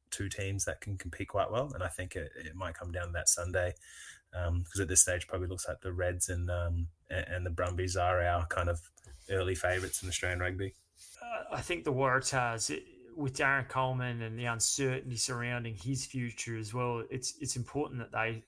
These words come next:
Speaker 2: stand up and show what they're accounted for. Ned Hannigan, whether or not he's back in time, we'll, we'll see.
Speaker 1: Mm.
Speaker 2: But there's enough in that forward pack for the Waratahs.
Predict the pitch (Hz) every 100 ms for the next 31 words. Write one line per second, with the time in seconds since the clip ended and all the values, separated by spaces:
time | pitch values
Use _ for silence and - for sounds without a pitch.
0 | - - - 135 120 113 117 117 113 -
1 | 110 104 107 _ - 143 123 117 110 113
2 | - 117 113 113 - 117 117 127 - 113
3 | 120 120 120 120 120 117 113 113 107 110
4 | 110 117 - 117 113 117 113 - 120 110
5 | - 120 120 95 123 147 135 139 165 214
6 | 214 143 - 127 127 123 - - 107 107
7 | 113 - 113 104 110 - -